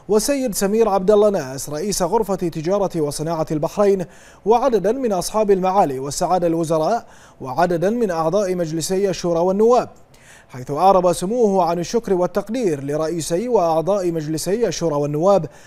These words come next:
على ما يقدمونه من جهود وطنية هدفها رفعة ونماء الوطن، وعلى ما يبدونه من تعاون بناء مع السلطة التنفيذية، والذي كان له الأثر فيما يتحقق من منجزات ومشاريع تخدم الوطن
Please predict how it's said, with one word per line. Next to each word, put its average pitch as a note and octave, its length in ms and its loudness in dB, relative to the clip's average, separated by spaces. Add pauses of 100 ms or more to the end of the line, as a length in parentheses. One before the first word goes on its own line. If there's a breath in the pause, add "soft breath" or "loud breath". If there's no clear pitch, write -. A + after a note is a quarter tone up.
(200 loud breath)
على A3+ 240 4
ما A3+ 100 2
يقدمونه A3+ 800 2
من G3+ 160 -2
جهود G3+ 340 -2
وطنية G#3 600 -2
هدفها E3+ 640 0
رفعة G3 380 0
ونماء E3 540 -2
الوطن، G3+ 420 2 (380 loud breath)
وعلى C#3+ 300 0
ما D#3+ 120 0
يبدونه G3 540 2
من A#3+ 160 -2
تعاون F3+ 580 0
بناء F#3+ 440 -2
مع G#3 180 -4
السلطة D3+ 420 -6
التنفيذية، E3 720 2 (400 loud breath)
والذي D#3+ 360 2
كان F#3+ 260 2
له F3 240 2
الأثر F#3 360 -2
فيما G3 280 -2
يتحقق A3 580 -2
من G#3+ 180 0
منجزات E3 560 -4
ومشاريع F#3 760 0
تخدم F3+ 420 -2
الوطن G3+ 500 -2